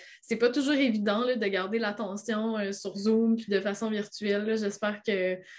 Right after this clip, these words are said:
ça a été quand même assez intéressant puis que vous allez revenir pour les prochaines journées de l'Éco-Festival. Puis, euh, je sais pas si t'as un petit mot de la fin, Alix.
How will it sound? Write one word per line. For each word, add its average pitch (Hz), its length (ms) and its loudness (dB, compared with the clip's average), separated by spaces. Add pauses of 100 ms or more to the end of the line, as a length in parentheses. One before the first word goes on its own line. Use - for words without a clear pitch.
(160)
ça - 160 -2
a - 20 4
été 190 260 2
quand 202 140 0
même 208 220 2
assez 208 220 0
intéressant 202 680 -2
puis - 200 -14
que 180 360 2
vous 190 180 -4
allez 190 180 2
revenir 208 480 2
pour 214 140 -2
les 196 260 0
prochaines 214 400 -4
journées 208 260 2
de 208 60 -2
l'Éco-Festival. 226 1000 -2 (640)
Puis, 190 400 -2
euh, 170 280 -2 (280)
je - 80 -16
sais - 80 -16
pas 214 80 -2
si - 60 -10
t'as 208 100 0
un 196 60 -2
petit - 160 -6
mot 208 100 2
de 208 60 -2
la 196 100 2
fin, 214 180 -6
Alix. 202 480 -4